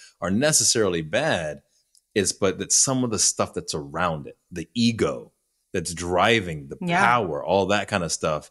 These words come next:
Speaker 2: And how they're
Speaker 1: is
Speaker 2: used,
Speaker 1: making
Speaker 2: how those stories are
Speaker 1: exactly
Speaker 2: used.
Speaker 1: that. Exactly. So
Speaker 2: Yeah.
Speaker 1: you're saying, "Let me find a human way of saying some of the
Speaker 2: Yeah.
Speaker 1: same stuff that might be in those books, but I'm
Speaker 2: Mm-hmm.
Speaker 1: doing it in a different way." And guess what? That's okay.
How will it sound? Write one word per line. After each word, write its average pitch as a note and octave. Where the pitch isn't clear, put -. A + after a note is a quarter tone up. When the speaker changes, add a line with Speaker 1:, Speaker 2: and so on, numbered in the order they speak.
Speaker 2:
And F#3+
how G3+
they're F3
Speaker 1:
is G#2
Speaker 2:
used, G2+
Speaker 1:
making A2
Speaker 2:
how F#3
those F3
stories A#2+
are G#2
Speaker 1:
exactly A#2
Speaker 2:
used. D#2
Speaker 1:
that. A2+
Exactly. A#2+
So A2+
Speaker 2:
Yeah. A2
Speaker 1:
you're D3
saying, C3+
"Let F3
me F3+
find D3
a G#2
human D3+
way D2
of G#2
saying G#2
some G2+
of F2
the F2+
Speaker 2:
Yeah. F3+
Speaker 1:
same F#3+
stuff E3+
that D3
might C3+
be B2+
in E3+
those C3
books, B2
but G2+
I'm G2
Speaker 2:
Mm-hmm. F2+
Speaker 1:
doing A#2+
it G2+
in F2+
a E2+
different G#2+
way." F2+
And F2
guess C3+
what? A2+
That's A2
okay. G#2+